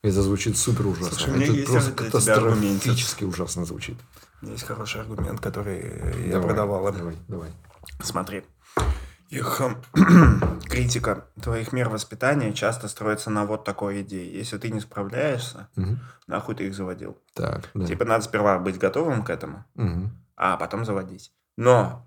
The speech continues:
Speaker 2: но если ты рожаешь детей в сорок, они, блядь, больные будут и слабые. Их надо рожать в двадцать,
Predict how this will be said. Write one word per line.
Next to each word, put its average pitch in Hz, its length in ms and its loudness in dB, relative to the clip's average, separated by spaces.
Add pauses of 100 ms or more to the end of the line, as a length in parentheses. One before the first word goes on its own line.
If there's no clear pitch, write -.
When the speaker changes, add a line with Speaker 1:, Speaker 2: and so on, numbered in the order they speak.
(120)
Speaker 2:
но 117 300 0
если - 300 0
ты 117 100 0
рожаешь 104 380 2
детей 101 300 -4
в - 40 -10
сорок, 131 360 4
они, 104 240 0
блядь, 104 360 2
больные 113 440 6
будут 110 340 4
и 107 60 -2
слабые. 113 580 2 (1700)
Их 117 160 -2
надо 131 200 10
рожать 127 400 8
в 104 60 -2
двадцать, 113 540 4